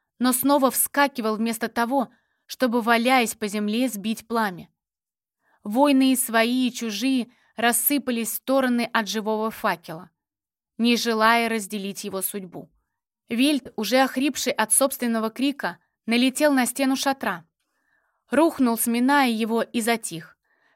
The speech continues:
Ткань занялась и вспыхнула. Пламя расползлось в стороны. Стало жарко. Драгомир, отбиваясь от напирающих супостатов,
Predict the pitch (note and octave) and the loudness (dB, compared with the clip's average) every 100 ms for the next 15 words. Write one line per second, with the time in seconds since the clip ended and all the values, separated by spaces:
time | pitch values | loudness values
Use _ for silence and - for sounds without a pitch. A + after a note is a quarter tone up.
0 | _ - - B3+ B3 - _ F#3+ A3 A3+ | _ -8 2 4 4 -2 _ -2 0 2
1 | G#3+ A#3+ - A3+ - - G3+ - F3 E3 | 2 2 0 -4 -4 -2 -6 -8 -10 -10
2 | E3+ _ _ _ _ _ _ _ _ _ | -12 _ _ _ _ _ _ _ _ _
3 | _ _ _ _ A#3+ D4 D4+ C4+ A#3 _ | _ _ _ _ 4 4 6 4 0 _
4 | - A3 A3 C4 B3+ A3+ D4 - - - | -4 -2 0 2 2 2 -2 -2 -8 -2
5 | G#3+ G3 F#3+ F#3 _ _ _ _ _ - | -2 0 -6 -12 _ _ _ _ _ -14
6 | - G#3+ A3 A3+ G#3+ F#3 F3 - F3+ _ | 0 4 4 2 0 -2 -2 -16 -20 _
7 | _ _ _ _ _ G3 A#3+ B3 B3 C4 | _ _ _ _ _ -4 -2 2 2 4
8 | D4 C#4 - - G#3+ G#3 A3+ C#4 C4+ A3+ | 2 -2 -10 0 0 2 4 6 6 4
9 | - G3+ A3+ G#3+ A3+ B3 C4 A#3 A3+ - | -2 -2 -2 -4 -2 0 0 0 -4 -6
10 | - G#3 G3+ - - C#4 C4+ | -10 -2 0 -2 0 0 0